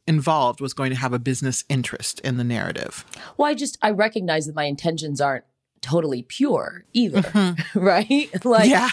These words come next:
Speaker 2: like, I'm
Speaker 1: Yes.
Speaker 2: making a move. I, Jen Nixon, making a move in my career,
Speaker 1: Mm-hmm.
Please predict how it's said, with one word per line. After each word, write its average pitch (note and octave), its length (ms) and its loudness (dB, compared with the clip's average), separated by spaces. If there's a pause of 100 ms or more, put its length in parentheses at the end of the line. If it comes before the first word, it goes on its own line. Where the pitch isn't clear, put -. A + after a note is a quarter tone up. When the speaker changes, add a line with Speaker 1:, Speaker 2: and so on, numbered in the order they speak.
(120)
Speaker 2:
like, G3 240 0
I'm B3+ 240 2
Speaker 1:
Yes. G3+ 80 4
Speaker 2:
making G3 340 0
a D3+ 80 2
move. F#3 500 0
I, G#3 300 0
Jen F#3 220 -10
Nixon, E3 420 -4
making D3 340 -2
a C#3 40 -2
move C3+ 280 0
in C3 120 -2
my B2 180 -2
career, C3+ 760 -2
Speaker 1:
Mm-hmm. G3 240 2